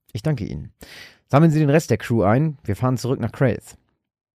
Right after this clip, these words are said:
Nach allem, was Sie erzählt haben, in welchem Zustand die Westseite ist,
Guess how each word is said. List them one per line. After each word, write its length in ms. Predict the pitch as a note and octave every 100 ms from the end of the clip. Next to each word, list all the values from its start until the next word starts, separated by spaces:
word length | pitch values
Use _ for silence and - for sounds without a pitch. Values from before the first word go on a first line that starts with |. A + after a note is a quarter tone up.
| _ _ _ _ -
Nach 200 | A2 - -
allem, 240 | D#3+ E3+
was 140 | C#3+
Sie 60 | C#3
erzählt 320 | B2 - D#3
haben, 420 | D#3 D#3 F#3 F#3 -
in 140 | E2+
welchem 240 | F#2+ A#2 G#2
Zustand 340 | D#3 C3+ A2
die 60 | G#2+
Westseite 420 | C#3+ - D3 C#3+
ist, 260 | D#3+ -